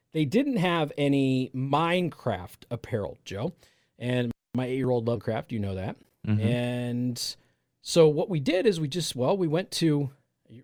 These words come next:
Speaker 1: ready for this? We went to the boys section, which was exactly three feet away. <laughs>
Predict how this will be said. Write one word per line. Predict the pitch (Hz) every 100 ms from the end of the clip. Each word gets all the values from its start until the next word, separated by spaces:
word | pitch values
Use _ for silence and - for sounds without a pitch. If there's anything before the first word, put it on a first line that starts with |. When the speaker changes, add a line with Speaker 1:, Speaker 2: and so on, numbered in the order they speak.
| 123
Speaker 1:
ready | 120 127
for | 156
this? | 240 - - - - _ _ _ _ _ _
We | -
went | 135 170 -
to |
the | 147
boys | 113 135 196 285
section, | - 110 - 101 95 - -
which | 127
was | 147 131
exactly | 131 117 156 170 220 202
three | - - 170 220
feet | - 226
away. | 220 202 123 - _ _
<laughs> | _